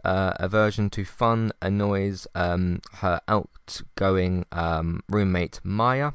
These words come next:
Uh, it isn't unreasonable to assume that Christina is just another Dolores copy. Hector said, um, it best last season, "Death is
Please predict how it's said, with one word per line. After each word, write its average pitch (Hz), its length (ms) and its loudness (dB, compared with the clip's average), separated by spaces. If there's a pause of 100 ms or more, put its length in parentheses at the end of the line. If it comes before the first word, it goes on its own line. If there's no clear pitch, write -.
(580)
Uh, 110 340 2
it 123 100 4
isn't 143 240 2
unreasonable 120 680 2
to - 160 -4
assume 104 300 -2
that 90 140 -4
Christina 104 460 -4
is 95 220 -4
just - 220 -8
another 92 280 -2
Dolores 92 460 -2
copy. 131 380 -2
Hector 117 360 -4
said, 101 320 -2 (1120)
um, 98 420 2 (320)
it - 200 -2
best 95 240 0
last 101 240 -2
season, 113 420 -2
"Death 110 280 0 (120)
is 95 420 -2